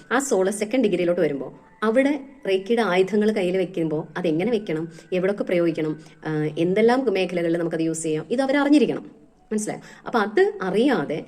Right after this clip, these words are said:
ഇവരോട് ചില കാര്യങ്ങൾ ചോദിക്കുമ്പോൾ ഒന്നും അറിയില്ല. just ചുമ്മാ ചിഹ്നം വരച്ചു, ഏ, പഠിച്ചു, വരയ്ക്കാൻ പഠിച്ചു, അത്രമാത്രം. പിന്നെ ഒന്നോ രണ്ടോ കാര്യം. പക്ഷെ അതല്ല, നമുക്ക് സെക്കൻഡ് ഡിഗ്രി എന്ന് പറയുമ്പോൾ ഒരുപാട്, ഒരുപാട് ചെയ്ത് തീർക്കാനുള്ള ഒരു ഉത്തരവാദിത്തമാണ് നമ്മുടെ കയ്യിലോട്ട് തരുന്നത്. ആ ഹീലർ എന്നുള്ള ഒരു പൊസിഷനിലേക്ക് നമ്മളെ ഉയർത്തുന്നുണ്ടെങ്കിൽ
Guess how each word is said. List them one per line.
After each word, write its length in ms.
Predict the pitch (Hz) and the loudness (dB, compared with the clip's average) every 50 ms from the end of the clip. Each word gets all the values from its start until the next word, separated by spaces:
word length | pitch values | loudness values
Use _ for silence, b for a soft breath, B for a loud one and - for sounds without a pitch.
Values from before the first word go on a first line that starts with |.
| B B B - | B B B -8
ഇവരോട് 220 | - 240 285 294 311 | -4 -2 0 0 0
ചില 180 | 294 302 277 | 0 -2 -2
കാര്യങ്ങൾ 280 | 277 277 254 254 262 285 | 0 0 0 0 0 -2
ചോദിക്കുമ്പോൾ 280 | 277 262 240 262 254 | -2 -2 -4 -4 -2
ഒന്നും 180 | 240 262 285 285 | -2 -2 -2 -2
അറിയില്ല. 320 | 269 285 311 302 208 - - - - - - | 0 0 0 -2 -2 -4 -8 -12 -8 -6 -6
just 180 | 240 - - | -2 0 2
ചുമ്മാ 220 | 359 359 311 320 330 | 2 4 4 4 4
ചിഹ്നം 260 | 311 - 302 269 285 | 2 2 2 2 4
വരച്ചു, 340 | 277 240 220 - - 214 - - B B B B - - | 2 2 0 0 -2 -4 -4 -4 B B B B -4 -2
ഏ, 120 | 254 294 254 | -2 -2 -2
പഠിച്ചു, 480 | - - 233 220 220 220 - - 240 | 0 0 2 2 2 0 -2 -2 -2
വരയ്ക്കാൻ 600 | 196 - 196 208 220 233 - - - 339 339 339 | -2 0 0 0 -2 -2 -4 -2 2 6 6 8
പഠിച്ചു, 260 | 311 262 190 - - - - - | 8 6 4 0 -6 -8 -10 -8
അത്രമാത്രം. 420 | 185 - 233 214 160 - - - B B B B | -4 0 0 0 0 -2 -6 -10 B B B B
പിന്നെ 220 | - 311 330 339 | 6 8 8 8
ഒന്നോ 160 | 302 226 226 233 | 8 6 6 4
രണ്ടോ 200 | 208 185 180 190 | 4 4 2 0
കാര്യം. 280 | 180 151 139 135 131 B B B B - | 0 -2 -2 -4 -6 B B B B -10
പക്ഷെ 200 | 254 254 - 302 | -8 -4 -2 -2
അതല്ല, 260 | 269 269 277 254 220 | 0 0 0 0 0
നമുക്ക് 200 | - 202 208 214 | 0 -2 -2 -2
സെക്കൻഡ് 340 | 269 - 233 - - 294 294 | -2 -2 -4 0 0 0 2
ഡിഗ്രി 160 | 302 - 277 | 2 2 2
എന്ന് 100 | 302 302 | 2 4
പറയുമ്പോൾ 160 | 294 294 294 | 4 4 2
ഒരുപാട്, 220 | 254 226 254 294 339 330 B B B B - | 2 2 0 0 0 -2 B B B B -2
ഒരുപാട് 320 | 185 208 214 240 294 330 370 | 0 0 2 4 4 2 4
ചെയ്ത് 400 | - 349 320 330 339 302 262 254 - | 2 2 4 4 4 2 2 0 0
തീർക്കാനുള്ള 440 | 277 269 262 - - 294 277 277 277 | -2 -4 -4 -2 -2 -2 0 2 2
ഒരു 100 | 269 269 | 2 2
ഉത്തരവാദിത്തമാണ് 520 | 269 254 233 254 247 247 247 254 262 262 | 0 0 0 0 0 2 2 2 0 0
നമ്മുടെ 180 | 247 240 226 233 | 2 0 2 2
കയ്യിലോട്ട് 260 | 233 220 220 220 226 | 2 2 2 2 2
തരുന്നത്. 260 | 226 196 190 190 165 - - - 208 | 0 0 0 -2 -2 -4 -6 -8 -10
ആ 40 | 233 | -8
ഹീലർ 420 | - - 240 247 254 262 294 330 339 | -6 -4 -4 -2 0 0 0 2 0
എന്നുള്ള 280 | 294 277 277 269 277 | 0 -2 -2 -2 -2
ഒരു 140 | 277 269 277 | -2 -2 -2
പൊസിഷനിലേക്ക് 480 | 277 254 240 254 240 - 247 262 262 277 | -2 -2 -4 -6 -6 -6 -6 -4 -4 -2
നമ്മളെ 180 | 254 240 247 | -2 0 2
ഉയർത്തുന്നുണ്ടെങ്കിൽ 680 | 254 233 226 226 - 262 269 240 233 233 233 220 226 | 4 4 2 2 2 0 0 2 2 2 2 2 2